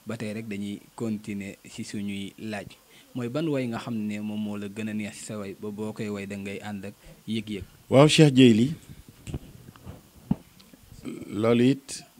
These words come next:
Speaker 2: loolu it am na solo. Euh,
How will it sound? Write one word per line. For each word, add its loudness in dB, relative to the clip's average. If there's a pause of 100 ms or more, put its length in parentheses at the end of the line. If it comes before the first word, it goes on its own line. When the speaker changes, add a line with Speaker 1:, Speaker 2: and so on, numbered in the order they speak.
(1120)
Speaker 2:
loolu 4
it 6
am 8
na 6
solo. 0 (880)
Euh, 6